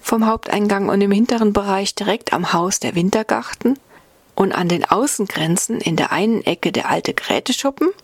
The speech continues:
und in der anderen ein Pavillon. Dieser Eichenmax war ein richtig gemütlicher Kerl. Gutmütig war der. Punja und Tashi mochten ihn. Auch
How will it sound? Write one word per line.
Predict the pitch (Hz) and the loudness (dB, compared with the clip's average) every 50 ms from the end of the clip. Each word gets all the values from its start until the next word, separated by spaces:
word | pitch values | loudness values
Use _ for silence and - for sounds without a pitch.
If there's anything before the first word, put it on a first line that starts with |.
| _ - | _ -2
und | - 196 196 | 0 2 4
in | 196 185 | 4 4
der | 175 180 - | 2 0 0
anderen | - 156 165 185 196 214 240 240 247 254 269 269 - - | 0 0 2 2 4 2 2 2 2 2 2 0 0 0
ein | 196 208 226 226 | 0 0 0 0
Pavillon. | - 190 - - 147 131 - - - - - 180 - - _ _ _ _ _ - _ _ - - - - _ _ _ _ _ _ _ _ _ _ _ _ _ _ - - | 0 0 0 0 0 -2 0 -2 -2 -2 -4 -8 -14 -16 _ _ _ _ _ -20 _ _ -20 -20 -20 -20 _ _ _ _ _ _ _ _ _ _ _ _ _ _ -2 0
Dieser | 226 247 240 254 233 - | 2 2 2 0 0 0
Eichenmax | - 170 202 196 - 214 202 196 190 196 - - - - | 0 -2 -2 0 2 2 2 2 2 0 -4 -6 -4 -2
war | 170 - | -2 -2
ein | - 170 170 | 0 0 2
richtig | 160 190 220 226 - - 247 - - | 2 2 2 0 -2 -4 -6 -4 0
gemütlicher | - 196 170 165 170 170 165 - - 202 - - 196 196 | 0 2 2 2 2 0 0 0 -2 -2 0 0 -2 -4
Kerl. | - - - - - - - - - - - _ _ _ _ _ _ _ _ _ _ _ _ _ | -2 -2 -2 -2 -2 -2 -4 -6 -12 -18 -20 _ _ _ _ _ _ _ _ _ _ _ _ _
Gutmütig | - 220 208 202 - - 160 147 - - - - - | 0 2 2 2 2 0 0 0 0 -2 -4 -2 -2
war | - - - | -2 -2 -2
der. | - - - - - - _ _ - | -4 -6 -6 -8 -8 -14 _ _ 0
Punja | - 233 240 262 - | 0 2 2 2 2
und | - 185 185 - | 0 -2 -2 -2
Tashi | - 180 - - 202 | -2 -2 -2 -2 0
mochten | 180 160 160 151 - - - - - | 0 0 0 -2 -4 -6 -4 -2 -2
ihn. | - - - - - - _ _ _ - _ _ _ - _ - _ _ _ _ _ _ _ _ _ _ _ - | -2 0 -2 -4 -6 -10 _ _ _ -20 _ _ _ -20 _ -20 _ _ _ _ _ _ _ _ _ _ _ 0
Auch | - 196 247 240 | 2 2 2 0